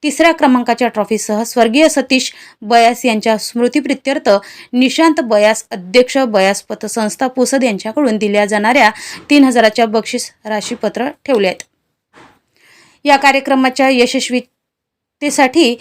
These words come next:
पत्रकार क्रिकेट क्लबचे अध्यक्ष मारुती भस्मे, सचिव विजय निखाते,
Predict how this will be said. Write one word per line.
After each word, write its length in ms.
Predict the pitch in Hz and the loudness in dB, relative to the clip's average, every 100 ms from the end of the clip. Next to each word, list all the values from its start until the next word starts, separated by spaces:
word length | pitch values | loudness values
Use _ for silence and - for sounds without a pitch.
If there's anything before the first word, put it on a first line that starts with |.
| - _ | -12 _
पत्रकार 520 | 294 277 294 294 294 302 | -4 0 0 4 2 2
क्रिकेट 420 | 254 247 240 247 - | -2 -2 0 -2 0
क्लबचे 280 | 240 - 233 | -2 0 -2
अध्यक्ष 300 | 202 226 254 | 0 -2 -2
मारुती 440 | 240 214 214 226 | 0 -2 -2 -4
भस्मे, 420 | 214 220 233 233 | -2 -4 -2 -4
सचिव 460 | 226 226 226 247 247 233 | -2 -2 0 0 0 -4
विजय 320 | 214 220 220 | -4 -2 -2
निखाते, 560 | 208 202 214 208 269 | -4 -6 -4 -4 -4